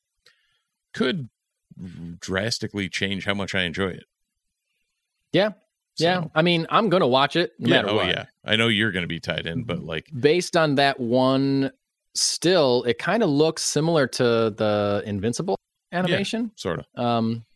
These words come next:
Speaker 2: which I don't, I don't love. I think it's okay. I think it's good. It's watchable. I, you know, it's not like, it would take a lot for the animation to be such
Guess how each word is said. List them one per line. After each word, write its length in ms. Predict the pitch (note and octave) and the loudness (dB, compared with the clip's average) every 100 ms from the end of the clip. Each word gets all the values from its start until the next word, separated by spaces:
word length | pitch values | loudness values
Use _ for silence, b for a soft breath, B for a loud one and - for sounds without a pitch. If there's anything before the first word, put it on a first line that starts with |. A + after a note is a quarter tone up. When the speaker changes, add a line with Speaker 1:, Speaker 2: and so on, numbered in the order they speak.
| _ _ _ _ _ - - _ | _ _ _ _ _ -18 -18 _
Speaker 2:
which 100 | - | 0
I 60 | D4 | 2
don't, 240 | G#3+ C3+ - | 0 -6 -4
I 60 | B3 | 0
don't 180 | G3+ A#2+ | 2 4
love. 300 | A#2+ G#2+ A#2 | 4 4 2
I 60 | |
think 100 | D#3 | 2
it's 100 | A#2+ | 2
okay. 300 | A2 - G#2+ | 0 2 2
I 40 | B2+ | 2
think 100 | C#3 | 0
it's 100 | F2+ | 0
good. 260 | G#2+ A2+ | 0 0
It's 80 | A2 | 0
watchable. 640 | A2 A2+ - G2 G2 G2 - _ | 0 0 0 -2 -2 -2 -8 _
I, 40 | G#2+ | -6
you 300 | G2+ F#2+ G2+ | -6 -4 -4
know, 140 | F#2+ | -4
it's 140 | F#2+ - | -4 -4
not 240 | G#2+ G2+ | -4 -4
like, 280 | G#2+ F2+ - _ _ _ _ _ _ _ _ _ _ - | -6 -6 -10 _ _ _ _ _ _ _ _ _ _ -2
it 40 | |
would 60 | D3+ | 0
take 140 | A#3 | 2
a 60 | E3+ | 2
lot 260 | E3 D3 | 2 0
for 180 | - C3+ | 0 0
the 140 | A#2+ B2+ | 2 2
animation 420 | A#2+ A#2+ A#2 - | 4 2 0 0
to 60 | G#2 | -2
be 200 | G#2+ G2 | -2 -2
such 1200 | - - - - C3 A#2+ - - - - - | -2 -4 -6 0 2 2 0 -6 -6 -8 -10